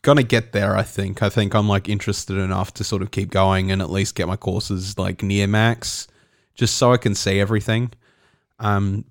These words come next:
but there is a lot there to appreciate. Um,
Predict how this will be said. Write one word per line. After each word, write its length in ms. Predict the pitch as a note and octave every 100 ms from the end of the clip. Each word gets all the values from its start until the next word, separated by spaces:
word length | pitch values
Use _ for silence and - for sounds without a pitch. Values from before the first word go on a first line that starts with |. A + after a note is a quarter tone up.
| -
but 300 | G#2 G#2 - A2 _
there 160 | A2 A2
is 320 | G#2+ C#3 -
a 80 | A#2+
lot 520 | G#2+ G2 G2 G#2+ - -
there 280 | G#2 G2 G2
to 140 | G2+
appreciate. 680 | F#2+ - G2 - G2+ G2 - _ _ _ _ _ _ _
Um, 560 | G#2 G2+ G2+ G2+ G2+